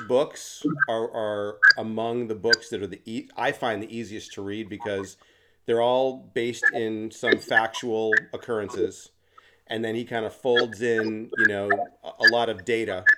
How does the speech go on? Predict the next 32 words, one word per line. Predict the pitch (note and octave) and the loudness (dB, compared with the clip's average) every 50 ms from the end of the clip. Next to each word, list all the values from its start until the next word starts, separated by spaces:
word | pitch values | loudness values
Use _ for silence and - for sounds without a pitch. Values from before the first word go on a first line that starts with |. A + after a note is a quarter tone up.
| - _ _ _ _ _ _ - | 2 _ _ _ _ _ _ -4
and | A#2+ A2+ | -4 -2
he | A2 | -2
tells | - - C#3 C3 B2+ A2 | -2 -2 0 0 0 0
a | G#2+ | 0
really | G#2+ A#2 B2 A#2+ A#2 A#2 | 0 2 2 2 0 0
compelling | - G#2+ - - A2+ A2 G#2+ G#2 | -4 -8 -2 0 0 0 0 0
story. | - - - A#2+ A2+ A2 G#2+ G#2+ G2+ G2 | -4 -4 -2 0 0 2 2 0 0 -2
And | G2+ - | -4 -4
all | - A#2+ B2 C3 C3+ B2+ | 0 4 4 6 6 4
of | A2+ G2+ | 4 2
his | G#2+ F#2+ - | 0 -2 -2
books, | - G2 F#2+ F#2 F2 - - - - - - - - - _ _ _ _ _ _ - | -2 -4 -4 -4 -6 -8 -14 -18 -18 -18 -20 -20 -20 -20 _ _ _ _ _ _ -8
um, | - G#2 G2+ G2 F#2+ F#2+ F2+ F2+ F2+ F#2 F#2 F2+ - _ - | -6 -4 -4 -4 -4 -4 -6 -8 -10 -12 -14 -16 -12 _ -4
are | G2 F#2 F#2 F2+ F2+ F2 F2 F2+ F#2 - _ _ _ _ - | -2 -2 -2 -2 -2 -4 -4 -6 -8 -10 _ _ _ _ -8
among | G#2+ G2+ G#2+ A2 G2+ G2+ G#2 | -6 -2 0 0 0 -2 -2
my | G2+ F#2+ | -4 -6
favorites. | F#2 - - G#2 G2 F#2+ F2+ F2 F2 - A2+ - - | -6 -4 -4 -4 -4 -4 -4 -4 -2 0 0 0 0
So, | - G2 F#2 F2+ F2+ F2 F2 - - - - _ _ _ _ - - _ - - | -2 -4 -4 -4 -6 -8 -10 -12 -14 -16 -16 _ _ _ _ -20 -4 _ 2 2
uh, | - F2 F2 F2 - - - - _ - | 2 2 -2 -6 -10 -14 -16 -18 _ -10
for | - A#2+ A#2+ | -4 -2 0
anybody | B2 B2+ B2 G#2+ A2 G#2+ G#2+ | 0 0 0 0 -2 -2 -2
who | A2 A2+ | -2 -2
hasn't | A2 G#2+ F#2+ G#2+ A2+ - - - | -2 -2 -4 -6 -10 -10 -6 -4
read | G#2+ G#2+ G2+ G#2+ - - - | -2 -2 -2 -4 -6 -10 -8
the, | A2 G2 G#2 | -6 -4 -4
his | G#2+ G#2+ F#2 E2+ | -2 -4 -4 -4
books, | G#2+ A2 G#2 F#2+ - - | -4 -4 -4 -4 -6 -6
I | A#2+ G2+ F#2 | -6 -6 -4
highly | F#2+ G#2 G2+ F#2+ F#2 | -4 -4 -4 -4 -4
recommend | F2+ F2+ E2+ - F2+ E2+ F2 E2+ E2 D#2 | -6 -8 -8 -10 -10 -10 -8 -8 -10 -10
it. | - - - | -14 -14 -12
They're, | - F2 E2+ | -12 -12 -10